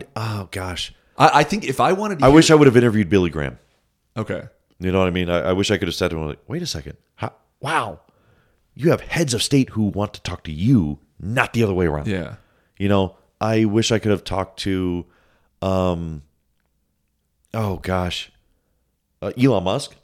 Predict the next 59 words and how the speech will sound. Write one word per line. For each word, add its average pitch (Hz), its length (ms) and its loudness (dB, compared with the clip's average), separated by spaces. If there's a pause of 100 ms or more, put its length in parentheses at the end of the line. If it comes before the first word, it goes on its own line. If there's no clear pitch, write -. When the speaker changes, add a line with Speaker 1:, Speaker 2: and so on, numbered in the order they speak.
Speaker 1:
I, 101 60 0
Speaker 2:
Yeah. 104 120 -2
Speaker 1:
I'd 95 120 -2
love 127 180 4
to, 98 80 -4
I'd 92 100 0
love 123 160 0
to - 80 -14
chat 95 160 -2
with 82 120 -4
him. - 60 -8
I 101 60 -4
don't 90 120 -4
wanna 71 120 -8
smoke 76 240 -10
weed 90 160 -4
with 76 120 -6
him 71 60 -6
like 69 180 -6
everybody 71 300 -2
else 98 180 -2
has, 71 200 -4
but 80 140 -4
Speaker 2:
<laughs> - 20 -2
Yeah. 110 120 -6 (300)
Speaker 1:
you 120 80 -4
know, 117 80 2
just - 180 -6
say, - 240 -8
"Hey, 175 360 0 (160)
uh, - 40 -10
uh, 117 500 -4 (240)
uh, 85 80 -6 (360)
creative 143 300 0
process, 82 540 -4
Speaker 2:
Yeah. 117 100 -4
Speaker 1:
creatively, 110 320 0 (640)
you 113 120 -2
know, 92 180 -2 (120)
talk 120 240 -4
like, 123 140 -4 (300)
can 104 160 0
you 104 100 -4
be 92 220 0
a 185 40 4
regular 190 300 2
human 190 240 -4
Speaker 2:
See, 180 60 -4
Speaker 1:
being?" 196 180 0
Speaker 2:
see 196 180 -2
this, 160 220 -2
the 127 200 -6
stuff 214 320 -6
I'm, 175 300 -4 (380)
<laughs> - 260 -14 (140)
Can 127 140 -4
you 127 80 -4
be 131 180 0
a - 80 -4